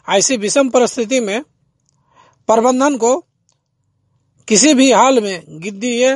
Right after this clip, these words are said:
कोलियरी लोकल सेल अविलंब चालू करनी चाहिए, ताकि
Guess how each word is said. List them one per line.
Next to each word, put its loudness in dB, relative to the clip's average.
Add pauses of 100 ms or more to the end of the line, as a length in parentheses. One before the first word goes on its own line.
(260)
कोलियरी -2 (1300)
लोकल 2
सेल 0 (840)
अविलंब 0
चालू 0
करनी -4
चाहिए, -2 (480)
ताकि -2